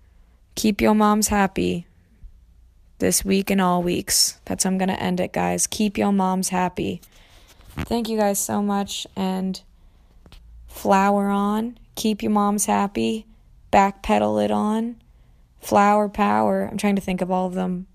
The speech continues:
that I've said. But I'll say bang, bang. All right.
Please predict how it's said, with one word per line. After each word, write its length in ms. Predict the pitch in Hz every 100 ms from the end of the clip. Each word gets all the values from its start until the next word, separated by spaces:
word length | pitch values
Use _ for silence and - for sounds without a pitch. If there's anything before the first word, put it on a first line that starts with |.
| - - - -
that 120 | 196
I've 140 | 190 185
said. 360 | 196 190 190 - - - _ - - - - - - -
But 140 | - 196
I'll 140 | 196
say 240 | 190 196
bang, 440 | 185 196 202 220 226
bang. 500 | 208 202 185 180 175 - - _ _ _ _ _ _ _ _ _ _ _ _ _ _ _ -
All 180 | 185 180
right. 320 | 180 180